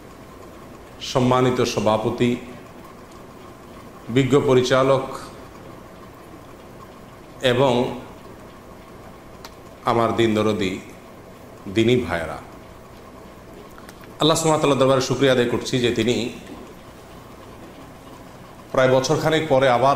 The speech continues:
আপনাদের সামনে বসে দ্বীনের কিছু কথা, কোরআন ও সুন্নাহর কিছু কথা আপনাদের সামনে আরজ করার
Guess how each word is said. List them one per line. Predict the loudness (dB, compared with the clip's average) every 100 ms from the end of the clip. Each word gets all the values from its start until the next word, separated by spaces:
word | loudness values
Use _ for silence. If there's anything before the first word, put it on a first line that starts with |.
| 2
আপনাদের | 0 -2 -2
সামনে | -2 0 -2 -2
বসে | -2 0 -2 0
দ্বীনের | 0 2 -2
কিছু | -4 -6 -4
কথা, | -2 -2 -4 -10 -18 -20 -20 -20 -20 -20 -20 -20 -2
কোরআন | 2 2 2
ও | 0
সুন্নাহর | 0 0 0 -2
কিছু | -4 -2
কথা | 0 0
আপনাদের | 0 -2 -2
সামনে | -2 -2 -2 -4 -8 -16 -4 -2
আরজ | -2 -2 -2
করার | -2